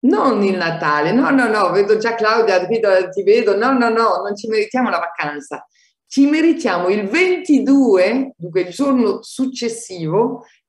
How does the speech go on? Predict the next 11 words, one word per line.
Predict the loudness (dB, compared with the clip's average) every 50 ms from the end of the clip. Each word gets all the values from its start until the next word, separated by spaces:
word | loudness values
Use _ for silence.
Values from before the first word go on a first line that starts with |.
| _ _ 0
una | 0 2 2 2 0 0 -2 -4 -10 -14 -18 -20 _
formazione | -6 -2 -2 0 0 -2 -2 -4 -4 -2 0 0 2 2 0 -2 -4 -6 -8 -14 _ _ _ _ _ _ _ _ _
straordinaria, | -18 _ -6 -4 -2 -2 -4 -4 -4 -4 -2 -2 -4 -4 -6 -6
particolare, | -6 -6 -6 -6 -8 -6 -6 -4 -4 -2 -4 -4 -4 -2 -2 -4 -4 -6 -10 -18 _ _ _
molto | -10 -4 -2 0 0 2 0 0 0 -2
intensa, | -4 -4 -4 -4 -4 -2 -2 -2 -4 -6 -8 -8
che | -8 -6
durerà | -6 -4 -2 -2 -2 -2 -4 -6 -8 -10
circa | -8 -8 -8 -8 -6 -8 -8 -8 -8 -12 -12
due | -6 -4 -2 0 0
ore | 0 0 0 0 0 0 -2 -2 -4 -8 -16